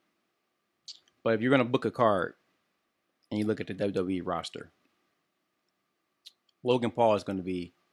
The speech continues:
in your top ten of who you're gonna pick to be on that, uh, on that show.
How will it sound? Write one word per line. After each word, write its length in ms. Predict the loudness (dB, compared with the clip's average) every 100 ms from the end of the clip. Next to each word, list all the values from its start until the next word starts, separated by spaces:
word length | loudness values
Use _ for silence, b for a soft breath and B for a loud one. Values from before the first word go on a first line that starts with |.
| _ _ _ -8
in 100 | -6
your 100 | -4
top 280 | -2 -4 -4
ten 300 | -10 -10 -12 _ _ _ _ _ _ _
of 140 | -12 -8
who 80 | -6
you're 180 | -6
gonna 140 | -6 -8
pick 280 | -6 -6 -6 _
to 60 | -10
be 120 | -8
on 160 | -6 -6
that, 180 | -8 -8
uh, 240 | -10 -10
on 120 | -12 -12
that 140 | -10
show. 300 | -10 -10 -12